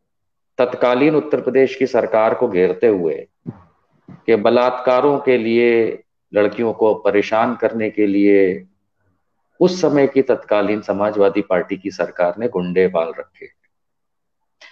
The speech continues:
आज की तारीख में उत्तर प्रदेश में ना सिर्फ आपकी constituency से मोदी जी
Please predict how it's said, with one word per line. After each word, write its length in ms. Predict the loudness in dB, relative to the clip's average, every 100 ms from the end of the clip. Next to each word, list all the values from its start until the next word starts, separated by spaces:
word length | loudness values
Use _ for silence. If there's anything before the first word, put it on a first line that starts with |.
| _ _ _ _ _ 0
आज 220 | 0 0
की 100 | 0
तारीख 400 | 2 2 2 0
में 300 | 0 2 2
उत्तर 260 | 2 2 -2
प्रदेश 480 | -2 -2 -2 -2 -4
में 440 | -2 -2 -4 -8 -12 _ _
ना 180 | -4 -2
सिर्फ 520 | 2 2 2 -2 -10 -12 _ _ _ -4
आपकी 580 | -2 -2 -6 -16 -6 -4
constituency 800 | -2 -4 -4 -4 -6 -4 -6 -4
से 280 | 0 0
मोदी 300 | 0 -4 -6
जी 480 | -6 -4 -6 -8 -12